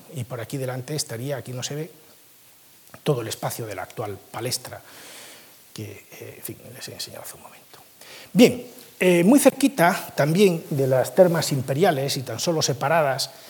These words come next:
de este espacio que les voy a enseñar ahora por estos jardines, eh, barrocos maravillosos, se encuentra lo que se conoce con el nombre del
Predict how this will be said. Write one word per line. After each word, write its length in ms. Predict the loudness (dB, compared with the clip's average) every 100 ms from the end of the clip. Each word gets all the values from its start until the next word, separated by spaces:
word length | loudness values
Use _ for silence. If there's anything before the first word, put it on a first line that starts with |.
| -18 -4
de 120 | -4
este 120 | -2
espacio 320 | -2 -2 -2
que 80 | -4
les 140 | -4
voy 120 | -4 -2
a 20 |
enseñar 280 | -4 -4 0
ahora 360 | 2 2 -2
por 200 | -6 -12
estos 280 | -10 -6 -4
jardines, 760 | -2 0 0 -2 -4 -6 -6 -10 -20 -10
eh, 220 | -8 -8
barrocos 540 | -6 -2 0 -2 -6 -8
maravillosos, 800 | -6 -6 -6 -8 -8 -10 -12 -18 -20 -20 -20 -18 -4
se 440 | 4 6 6 4 4
encuentra 760 | 4 4 4 4 6 6 6 4
lo 160 | 0 2
que 120 | 2
se 100 | 0
conoce 280 | -2 -2 -2
con 160 | -2
el 100 | -4
nombre 280 | -2 0 0
del 220 | 0 -2